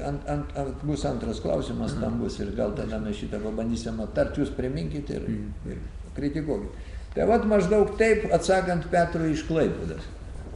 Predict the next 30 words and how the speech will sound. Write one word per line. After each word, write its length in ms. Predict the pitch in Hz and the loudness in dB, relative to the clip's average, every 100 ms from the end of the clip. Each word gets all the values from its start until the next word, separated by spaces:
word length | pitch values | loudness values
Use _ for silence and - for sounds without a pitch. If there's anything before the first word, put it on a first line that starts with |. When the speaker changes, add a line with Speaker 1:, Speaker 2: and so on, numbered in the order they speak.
| - - | -10 -4
Speaker 1:
Ir 120 | 123 | 0
kiek 220 | 170 156 | 2 2
mes 160 | 143 131 | 4 2
užtrukom? 600 | 135 - 156 165 170 160 - - - - - - - - - - - - - | 0 0 2 4 4 2 0 -8 -10 -10 -10 -12 -10 4 4 4 -2 -8 -8
O, 240 | - 160 160 | -2 0 0
klausykit, 640 | 135 120 - 107 117 95 | 0 0 0 -2 -2 -2
jau 80 | 107 | -2
mes 200 | 107 104 | 0 -2
beveik 380 | 104 110 120 113 | 0 0 -2 -2
einam. 300 | 113 110 104 - - - - - - - - - - - - | -2 -2 -2 -6 -10 -12 -12 -12 -12 -12 -12 -12 -12 -14 -2
Ką, 80 | - | 2
jau 140 | 208 175 | 2 2
pusė 240 | 180 160 | 0 0
vienuolikos? 480 | 143 190 370 - 90 85 | 2 4 4 2 -4 -6
Speaker 2:
Taip, 260 | - - - - - - - | -6 -6 -6 -10 -12 -12 -10
keturiasdešimt 580 | - - - 101 101 117 | -8 -6 -6 -6 -6 -8
minučių 300 | 117 - - | -8 -10 -10
liko. 160 | - - - - - - - - - - - - - - | -10 -12 -12 -14 -12 -12 -12 -12 -12 -12 -12 -12 -12 -6
Speaker 1:
Tai 80 | 123 | -2
praktiškai 600 | 123 143 143 139 - 139 | 2 4 2 -2 -2 0
antro 240 | 143 143 135 | 0 0 0
klausimo 480 | 143 143 135 135 135 | 2 2 2 -4 -4
net 160 | 131 | -4
pradėt 380 | 131 135 156 151 | -2 -2 -2 -2
negalim, 400 | 147 113 101 101 | -2 0 0 0
nes 160 | 113 107 | -2 -2
jis 160 | 135 135 | -2 -4
užtruks 380 | - 143 131 110 | -4 -2 -2 0
dar 220 | 156 139 | 0 0
ilgiau. 320 | 98 85 78 | -2 -4 -4